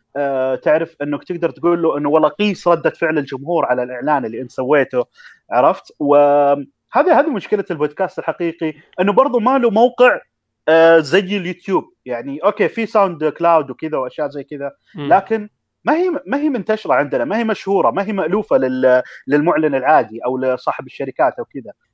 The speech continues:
Speaker 1: فلو كان لها منصة زي اليوتيوب كان صار أسهل بكثير إنه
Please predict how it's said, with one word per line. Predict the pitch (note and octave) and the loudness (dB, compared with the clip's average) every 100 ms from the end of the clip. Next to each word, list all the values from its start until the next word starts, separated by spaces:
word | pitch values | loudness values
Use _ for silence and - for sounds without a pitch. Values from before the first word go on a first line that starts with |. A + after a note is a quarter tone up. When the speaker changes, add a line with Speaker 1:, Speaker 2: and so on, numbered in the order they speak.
| _ | _
Speaker 1:
فلو | F3 E3 E3 E3+ E3+ _ - D3+ | 2 6 6 4 -2 _ -4 -2
كان | - D#4 | 2 0
لها | C#4 B3 | 2 0
منصة | A3 A3 B3 | 0 0 -2
زي | A3 A3 | -2 -2
اليوتيوب | G3+ F#3+ G3 F#3+ | -2 -4 -4 -2
كان | G#3 | -2
صار | G3+ C#4 D4+ | -2 -2 -2
أسهل | D#4+ B3+ | -2 -6
بكثير | F3+ F#3 C4 B3 | -6 -8 -6 -6
إنه | F#3 E3 | -4 -4